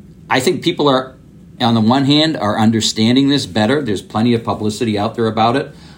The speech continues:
Unfortunately, on the other hand, I think there's concussion fatigue out there. People are tired of hearing about it.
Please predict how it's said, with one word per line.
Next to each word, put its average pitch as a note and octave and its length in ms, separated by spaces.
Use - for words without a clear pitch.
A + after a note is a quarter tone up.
Unfortunately, C3+ 540
on A2+ 80
the A2 120
other B2+ 140
hand, C#3 220
I A2 80
think A#2 160
there's A#2 200
concussion A#2 500
fatigue C#3 400
out D#2+ 180
there. D2+ 140
People G#2+ 320
are F2+ 80
tired G#2+ 400
of - 80
hearing C3+ 240
about - 240
it. - 60